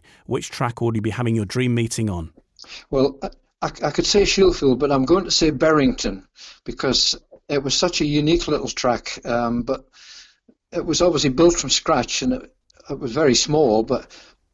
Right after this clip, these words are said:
Speaker 2: my goodness, the racing around there at times was something else.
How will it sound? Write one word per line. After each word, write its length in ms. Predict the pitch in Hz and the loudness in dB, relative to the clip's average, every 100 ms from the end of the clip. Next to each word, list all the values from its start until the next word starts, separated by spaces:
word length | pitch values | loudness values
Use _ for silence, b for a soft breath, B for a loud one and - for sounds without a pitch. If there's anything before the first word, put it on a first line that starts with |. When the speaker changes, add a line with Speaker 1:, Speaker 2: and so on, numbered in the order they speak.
| _ - | _ -8
Speaker 2:
my 160 | 156 | -6
goodness, 360 | 127 147 143 - | -4 -4 -2 -2
the 120 | 131 | 0
racing 340 | 127 139 - | 2 2 0
around 220 | 135 120 117 | 0 0 2
there 160 | 117 | 2
at 100 | 113 | 0
times 340 | - - 135 127 | -2 -2 -2 -2
was 120 | 127 | -4
something 320 | 147 131 127 | -2 0 2
else. 340 | 135 120 - | 4 4 0